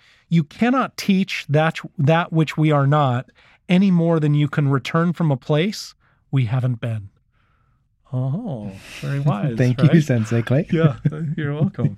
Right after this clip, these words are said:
Speaker 2: <laughs> Just
Speaker 1: I mean, it's not my quote, but I sounded really erudite saying it.
Speaker 2: <laughs> All right, so <laughs> this last pair, uh, seems to be the most interesting match. We've got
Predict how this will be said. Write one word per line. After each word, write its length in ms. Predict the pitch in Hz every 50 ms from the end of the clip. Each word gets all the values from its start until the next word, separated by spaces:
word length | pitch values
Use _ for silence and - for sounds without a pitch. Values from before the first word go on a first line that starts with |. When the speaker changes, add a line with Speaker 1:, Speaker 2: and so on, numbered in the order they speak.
| - 127
Speaker 2:
<laughs> 100 | - _
Just 320 | - 120 110 - - - - 139 139 156 - -
Speaker 1:
I 60 | 127
mean, 80 | 131 131 123
it's 100 | 113 -
not 140 | 160 143 135
my 160 | 143 139 135
quote, 300 | - - 117 113 120 - _
but 240 | - 117 110 139 - _ _ -
I 60 | -
sounded 480 | 131 - - 165 147 143 135 127 123 123
really 360 | 131 127 123 123 117 113 110 110 - - - - -
erudite 640 | - 139 131 120 117 113 107 113 107 107 110 - -
saying 340 | - - 123 117 113 107 107
it. 140 | 104 110 - - - - - - 156 - - - 147 151 -
Speaker 2:
<laughs> 320 | - - 165 160 147 - - 165 147 - - - 147 - _ - - - - 190 156 147 - - 165 - - - 147 156 - 180 - -
All 80 | 196
right, 280 | 175 147 131 123 - -
so 600 | - - - 208 196 185 185 180 180 185 180 - _
<laughs> 220 | - 175 151 -
this 300 | 202 170 202 202 185 -
last 400 | 170 175 180 202 214 214 - - -
pair, 520 | 175 156 151 151 147 151 151 156 151 - -
uh, 260 | 139 135 135 135 135
seems 280 | 135 - - 185 175 160
to 60 | -
be 100 | 190 180
the 80 | 165 160
most 260 | 160 151 147 147 - -
interesting 540 | 160 156 147 - 160 143 - - 151 139
match. 340 | 135 131 131 - 127 117 -
We've 140 | 135 135 127
got 240 | 143 143 143 135